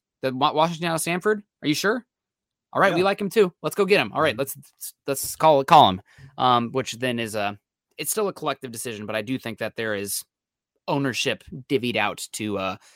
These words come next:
Speaker 1: uh, players. And speaking of ownership divvied out, uh, Matt Henningsen coming in here, the sixth round pick, Wisconsin, tested freaky, uh, been more of a s-, occupier. He's one of the reasons that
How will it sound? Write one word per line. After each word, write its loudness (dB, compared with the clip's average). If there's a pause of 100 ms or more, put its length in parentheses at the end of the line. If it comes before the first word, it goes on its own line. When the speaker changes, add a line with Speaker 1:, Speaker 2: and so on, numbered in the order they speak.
(240)
Speaker 1:
uh, 0
players. -2
And -8
speaking -2
of -4 (200)
ownership -6
divvied -4
out, -4 (320)
uh, 0
Matt 4
Henningsen -6 (120)
coming -4
in -2
here, -2
the -6
sixth -6
round 0
pick, -4 (360)
Wisconsin, -2
tested -2
freaky, -2 (240)
uh, 2
been -2
more 2
of -4
a 0
s-, -8 (160)
occupier. -2 (100)
He's -8
one -2
of -4
the -6
reasons -6
that -2